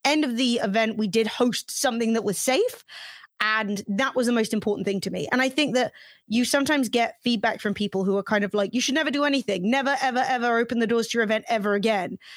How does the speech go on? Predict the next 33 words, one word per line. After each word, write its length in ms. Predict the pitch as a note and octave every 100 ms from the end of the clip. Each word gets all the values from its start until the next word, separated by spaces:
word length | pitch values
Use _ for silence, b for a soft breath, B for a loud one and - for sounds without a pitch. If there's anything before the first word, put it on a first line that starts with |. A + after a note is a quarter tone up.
| B B -
um, 300 | A3 G#3+ G#3 -
because 260 | A#3+ C4+
it 120 | A#3 C4
will 140 | C4+
never 240 | C4 B3
be 120 | A#3 A#3
perfectly 460 | C4 A3 A3 G#3+
safe." 400 | - C#4+ F#3+ F#3+ -
And 140 | B3
it's 160 | A#3 G#3
like, 280 | A#3 G#3+ - _ _ -
I 120 | A3+
agree. 680 | A3+ G#3+ A3 A3 A3+ B3+ G4 B B B -
And 540 | G#3+ G#3 G#3 G#3 G3 - -
it 180 | A#3 A3+
sucks. 480 | - A3 G#3+ - -
But 160 | A#3 A3+
also, 480 | A#3 B3+ G#3+ G3 b b b _ _ _ _ _ _ _ _ _ -
you 120 | C4
know, 140 | B3+ G#3
there, 180 | A#3+ A#3
there's 240 | G3 A#3+ A3
no 360 | A#3+ B3 A#3+
perfect 560 | A#3 - A#3 A3 G3+ - -
answer 340 | A3 A3 G3
to 120 | F#3
that. 240 | F#3 F#3 F#3+
You 80 | G#3+
know, 100 | G3
so 260 | - B3+
many 160 | C4 A#3+
people 280 | A#3 G#3+ G#3
said, 320 | - G#3